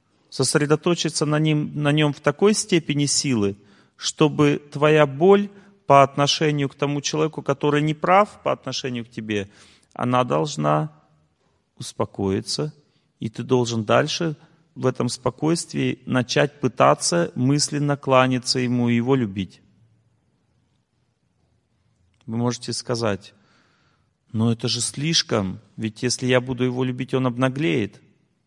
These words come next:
Но ведь речь не идёт, не идёт о том, чтобы его не наказывать. Мы сейчас говорим о том, как работать в своём уме. Первое, что нужно сделать, нужно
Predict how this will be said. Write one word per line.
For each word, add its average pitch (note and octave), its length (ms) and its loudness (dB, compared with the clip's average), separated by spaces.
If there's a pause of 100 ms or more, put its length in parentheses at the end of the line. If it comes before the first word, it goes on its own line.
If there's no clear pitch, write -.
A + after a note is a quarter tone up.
(580)
Но G#2+ 80 -10
ведь G#2+ 220 -10
речь G#2+ 300 -4
не G#2+ 80 -2
идёт, G2+ 340 -4
не G2+ 220 0
идёт A2 260 -2
о A#2 60 -6
том, F#2 360 -6 (280)
чтобы F#2+ 320 -8
его F#2+ 180 -4
не F#2+ 120 -2
наказывать. F2+ 720 -6 (1160)
Мы G2+ 120 -8
сейчас G#2+ 420 -6
говорим G#2 420 -6
о G2+ 60 -8
том, B2 320 -8 (220)
как - 340 -8 (240)
работать G2 420 -10
в - 60 -10
своём A2 300 -6
уме. C3 280 -6 (1040)
Первое, G#2+ 360 -4
что B2+ 200 -8
нужно D#3+ 280 -4
сделать, D#3 480 -6
нужно A#2 420 -4